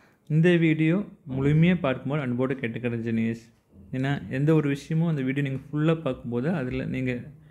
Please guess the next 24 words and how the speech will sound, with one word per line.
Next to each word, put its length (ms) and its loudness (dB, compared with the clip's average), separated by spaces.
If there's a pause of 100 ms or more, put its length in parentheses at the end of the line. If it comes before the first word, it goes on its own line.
(220)
டெப்த்தா 420 2
கத்துக்க 360 -4
முடியும் 260 -2
ஜெனியஸ். 420 -4 (1800)
பாருங்க, 440 2
இந்த 240 0
வீடியோ 200 0
ரொம்ப 280 -2
யூஸ்ஃபுல்லா 520 -2
இருக்கும். 500 -6 (1000)
நம்ம 240 4
YouTube 480 2
சேனலுக்கு 260 -4
நீங்க 200 -2
நியூ, 280 0 (500)
புதுசுங்கிறவங்க, 1000 0 (840)
கீழே 240 4
ரைட் 280 4
ஹேண்ட் 220 2
சைடு 220 -2
சப்ஸ்கிரைப் 460 -4
பட்டன் 320 -2
டச் 300 -6
பண்ணி, 420 -2